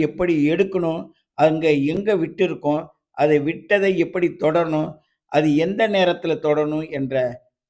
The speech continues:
அதிகமான கணக்குகளை கொண்ட இந்த ஒளியின் ஒளி அமைப்பின் மூலம் தருகின்ற இந்த ஆலோசனையை உங்களுடைய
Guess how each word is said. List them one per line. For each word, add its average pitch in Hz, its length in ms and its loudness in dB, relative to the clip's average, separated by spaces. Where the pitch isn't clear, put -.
அதிகமான 147 680 0
கணக்குகளை 147 680 0
கொண்ட 123 280 -4
இந்த 135 220 0
ஒளியின் 147 460 -2
ஒளி 127 240 -2
அமைப்பின் 143 480 -2
மூலம் 127 360 -4
தருகின்ற 135 480 -2
இந்த 139 260 0
ஆலோசனையை 127 800 0
உங்களுடைய 175 540 2